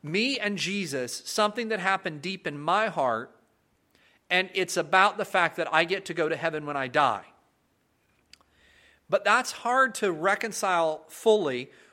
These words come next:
with Paul's vision of a suffering faith, of a strong faith, and of a faith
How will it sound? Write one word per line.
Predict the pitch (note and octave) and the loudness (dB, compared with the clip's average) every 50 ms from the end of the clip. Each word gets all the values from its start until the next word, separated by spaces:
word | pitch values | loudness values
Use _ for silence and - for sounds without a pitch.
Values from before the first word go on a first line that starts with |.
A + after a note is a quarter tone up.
| _ _ - | _ _ 0
with | D#3 F#3+ F#3+ F#3+ - | 2 2 2 0 -6
Paul's | - - G3+ G3+ A3 A#3 A3 D#3+ | -2 2 4 6 6 6 4 2
vision | E3 - G3+ F#3+ - - F3 D3+ D#3 - | 0 2 2 2 2 0 -4 -4 -4 -2
of | D#3 D#3 D#3 | -2 0 0
a | D#3+ D#3 | -2 -4
suffering | - - - - - G#3+ A3+ A3 - A3+ G#3 G3 F3+ | -4 -6 -4 0 0 0 0 0 -2 -4 -4 -4 -6
faith, | D3+ - - C#3+ A#2+ A2 G#2 A#2 F3 - - _ _ _ _ _ _ _ _ _ _ _ _ _ _ - | -10 -8 -6 -6 -6 -6 -8 -12 -16 -20 -20 _ _ _ _ _ _ _ _ _ _ _ _ _ _ 2
of | - F3 F3+ | 4 4 4
a | F#3 G3 | 4 0
strong | - - - - G3 G#3 G#3 G#3+ A3+ A3+ G3+ | -4 -6 -4 0 2 2 2 2 0 -2 -4
faith, | - - E3 D3+ C#3+ C#3+ - - _ - - _ _ - | -4 -2 0 0 0 -2 -6 -12 _ -20 -20 _ _ 0
and | F3+ F#3 F3+ | 0 2 4
of | F3+ F3 | 2 2
a | F3 E3 | 0 -2
faith | E3+ - - - A#3 A#3 A#3 A#3 A3+ - | -4 -4 -2 2 4 4 4 4 2 -6